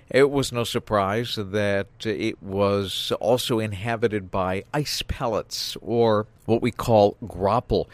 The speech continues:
Uh, now, some people call it sleet, and it's, uh, actually a different dynamic that causes sleet, but the result is the same. There are these little ice cubes that come down from the sky, making a racket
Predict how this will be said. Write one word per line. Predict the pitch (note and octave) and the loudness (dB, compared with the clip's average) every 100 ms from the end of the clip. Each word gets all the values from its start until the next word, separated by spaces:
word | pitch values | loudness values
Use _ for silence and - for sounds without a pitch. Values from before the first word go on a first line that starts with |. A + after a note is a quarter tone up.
| - - - - | -14 -20 -20 -8
Uh, | - G#2+ | -4 -2
now, | A#2+ A#2+ | 0 2
some | - - | 2 2
people | C4+ B3 D#3 | 0 0 0
call | - F3 D3 | 0 2 2
it | - | 0
sleet, | - - - A2+ A#2+ G#2 - - - - - _ | -2 -6 -4 -2 -2 -2 -8 -14 -18 -20 -20 _
and | A2+ A2 A2+ A2+ A2 A2 G#2+ A#2 | -2 0 2 0 -2 -6 -8 -2
it's, | A#2 G2 A#2 A2 - - A#2+ | -2 0 0 0 -4 -4 0
uh, | G#2+ - | 0 -2
actually | A2+ C#3 - G3 F#3+ - | -6 -4 -4 -4 -4 -4
a | A2+ A2+ | -6 -8
different | F#2+ C3 D3 - D#3 E2 | -2 2 2 0 -8 -4
dynamic | G#2+ G2 G2 G2 A2+ A2+ E2 - | -4 -4 -2 0 0 0 -4 -4
that | F#2 F2 | -4 -4
causes | - A2+ G#2+ G#2 G2 F2+ - | -4 -2 -2 -2 -6 -6 -8
sleet, | - - B2 C#3 B2 E2+ - - - - - | -6 -4 -2 -2 -2 -2 -8 -16 -20 -10 -6
but | - | 0
the | |
result | A2 B2 D#3+ F3+ | 2 4 6 4
is | E3 B2 | 2 -2
the | A2+ | -4
same. | G#2 - D#3 F2 D#2+ | -4 0 0 -2 -4
There | G#2 G#2+ | -2 0
are | A2 | 0
these | A2 G2+ | -2 -6
little | B2 C3+ D3+ | -2 0 2
ice | D3+ E3+ - | 2 0 -6
cubes | - G#2 G#2+ - | -6 -6 -6 -6
that | C#3 - | -6 -6
come | B2 A#2+ | -8 -6
down | G#2+ F#2 | -4 -4
from | F#2+ A2+ | -6 -10
the | A#2+ | -8
sky, | - C#3 C#3 A2+ | -6 -6 -4 -4
making | F#2+ - B2+ | -4 -4 -6
a | G#2+ | -4
racket | E2 G#2+ C#3 - - | 2 4 4 0 -10